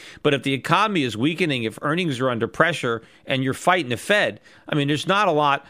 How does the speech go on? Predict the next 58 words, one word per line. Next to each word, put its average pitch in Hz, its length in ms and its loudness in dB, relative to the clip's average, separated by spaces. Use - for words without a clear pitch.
to 160 100 2
this 131 200 -2
market. 147 380 2
And 127 100 -2
if 135 100 -4
you 233 140 -2
look 202 220 2
at 139 80 0
the 120 100 -2
technicals 131 680 0
of 123 60 -4
the 120 80 -2
market, 131 380 0
you 151 140 -2
look 185 160 -2
at 139 100 -2
the 123 80 -4
trends, 156 560 -2
uh, 127 120 2
that 123 160 2
have 117 100 -2
been 113 160 -2
broken, 135 540 0
you 127 80 -4
know, 127 120 0
in 143 160 -2
the 131 120 2
S 139 220 0
and 131 140 -2
P, 135 500 0
in 110 220 -4
the, 104 260 -2
uh, 98 220 -2
Nasdaq, 127 800 0
and 117 200 -2
in 123 100 -2
the 107 80 -4
Dow. 147 480 0
I - 40 -8
mean, 156 160 2
there's 165 200 0
a 165 40 -2
lot 170 240 2
of 196 120 -2
technical 170 440 0
damage 139 560 0
to 143 100 -2
this 127 220 -2
market. 131 460 0
It's 139 160 -2
gonna 165 180 -2
take 151 340 -2
some 147 200 -6
kind 143 200 -2
of 110 100 -6
a 113 40 -4
game-changing 135 880 -4
event. 107 580 -4